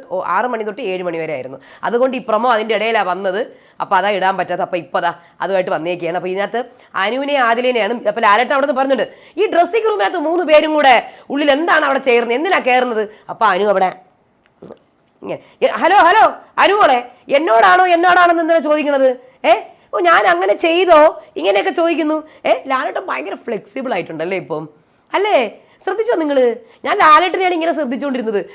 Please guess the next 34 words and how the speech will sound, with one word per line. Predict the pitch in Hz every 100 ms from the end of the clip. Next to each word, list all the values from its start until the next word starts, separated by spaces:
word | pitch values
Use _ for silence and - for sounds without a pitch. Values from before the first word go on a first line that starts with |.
| - 285
നമ്മൾ | 311 381
വീട്ടിലൊക്കെ | 330 320 349 349
വർത്താനം | 330 294 311 320
പറയണ | 311 302
പോലെയായി | 302 302 285 240
ലാലേട്ടൻ. | 226 226 202 185 - _ _ _ -
അത് | 349 254 170
very | 190 330 220
good, | 277 - _
ഭയങ്കര | 185 202 269 415
ഇഷ്ടപ്പെട്ടു. | 349 - 240 196 160 -
കാരണം | 185 233 302
ഞാൻ, | 277 359 - _ _ _ _ -
ഏ, | - - - -
ലാലേട്ടൻ | 226 320 392
ഭയങ്കരമായിട്ട് | 311 302 370 349
ഇൻവോൾവ് | 269 285 349 370 330
ആവുന്നുണ്ട് | 220 196 170
ഇപ്പം. | 165 151 - _ -
അതെനിക്ക് | 302 302
ഭയങ്കര | 277 233 277 320 359
ഇഷ്ടപ്പെട്ടു. | 294 226 185 185
ഈ | 185 220
സീസണിൻ്റെ | 254 240 277
ഒരു | 277
പ്രത്യേകതയാണ്. | 226 - 220 226 214 151 214 - _ _ _ -
ആ, | 196
ക-, | 196
അല്ലെങ്കിൽ | - 247 277 262
ചിലപ്പം | 285 302
ലാലേട്ടൻ | 311 269 294 302
ഇങ്ങനെ | 285 277
സ്റ്റിഫായി | 277 269 - 311
നിൽക്കുമായിരുന്നു. | 269 208 - 196 175